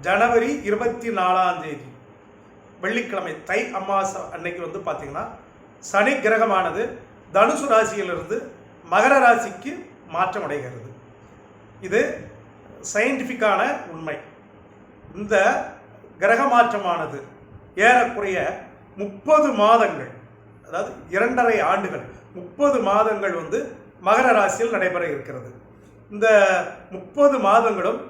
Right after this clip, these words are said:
மகர ராசியில் மாறி இருக்கக்கூடிய சனி கிரகத்தால் யார் யாருக்கு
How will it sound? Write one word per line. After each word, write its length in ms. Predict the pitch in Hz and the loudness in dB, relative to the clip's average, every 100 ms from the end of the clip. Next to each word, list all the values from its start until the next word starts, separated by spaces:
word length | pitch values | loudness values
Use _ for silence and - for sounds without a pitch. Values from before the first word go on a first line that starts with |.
| - - | -20 -18
மகர 300 | - 185 240 254 | -2 0 2 4
ராசியில் 460 | 240 233 233 214 | 4 4 2 -2
மாறி 280 | 185 208 233 | 2 2 2
இருக்கக்கூடிய 440 | 202 185 180 180 170 147 - - | -2 -8 -10 -6 -4 -4 -8 -16
சனி 300 | - - 220 | -14 -4 -2
கிரகத்தால் 720 | 254 208 196 180 - 156 190 - - - - - - - - | -2 0 -2 -2 -4 -2 -2 -2 -8 -18 -20 -20 -20 -20 -8
யார் 340 | 165 196 233 | 2 4 6
யாருக்கு 440 | 226 214 202 - | 6 4 4 -2